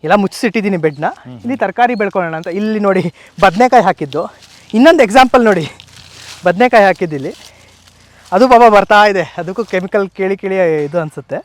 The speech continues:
Speaker 1: ನಾ
Speaker 2: ಹಾ.
Speaker 1: ಏನೂ ಕೊಟ್ಟಿಲ್ಲ ಇಲ್ಲಿ.
Speaker 2: ಹಾ, ಹಾ.
Speaker 1: ಈಗ ಕಾಯಿ, ಈಗ ಕಾಯಿ ಬಿಡ್ತಿದೆ.
Speaker 2: ಹೌದು.
Speaker 1: <laughs> ಮನೆ ಮಟ್ಟಿಗೆ ಬೆಟ್-, ಬೆಳ್ಕೊಳ್ಳೋಣ ಅಂತ. ಅಲ್ಲಿ ಇದು ಚಿಲ್ಲಿ ಹಾರ್ವೆಸ್ಟ್ ಆಯ್ತು.
Speaker 2: ಹ್ಮ್, ಹ್ಮ್.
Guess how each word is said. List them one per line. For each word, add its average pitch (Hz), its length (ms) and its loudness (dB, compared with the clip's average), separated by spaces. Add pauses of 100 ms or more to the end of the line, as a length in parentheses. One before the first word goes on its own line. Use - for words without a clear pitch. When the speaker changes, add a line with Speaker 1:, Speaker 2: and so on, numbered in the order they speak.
(140)
Speaker 1:
ನಾ 185 80 -4
Speaker 2:
ಹಾ. 175 60 -2
Speaker 1:
ಏನೂ 226 140 0
ಕೊಟ್ಟಿಲ್ಲ 196 320 -2
ಇಲ್ಲಿ. 147 200 -6
Speaker 2:
ಹಾ, 117 280 -18
ಹಾ. 107 260 -20 (160)
Speaker 1:
ಈಗ 190 280 -2
ಕಾಯಿ, 165 320 0 (100)
ಈಗ 175 240 -10
ಕಾಯಿ 151 160 -6
ಬಿಡ್ತಿದೆ. 139 320 -14
Speaker 2:
ಹೌದು. - 580 -20 (580)
Speaker 1:
<laughs> - 220 -12 (1500)
ಮನೆ 185 180 -2
ಮಟ್ಟಿಗೆ 202 240 -6
ಬೆಟ್-, 175 200 -8
ಬೆಳ್ಕೊಳ್ಳೋಣ 165 420 -6
ಅಂತ. 135 200 -12
ಅಲ್ಲಿ 143 840 -14 (600)
ಇದು 160 160 -14
ಚಿಲ್ಲಿ 226 300 -4
ಹಾರ್ವೆಸ್ಟ್ 180 400 -2
ಆಯ್ತು. 135 220 -10
Speaker 2:
ಹ್ಮ್, - 260 -20
ಹ್ಮ್. 113 220 -20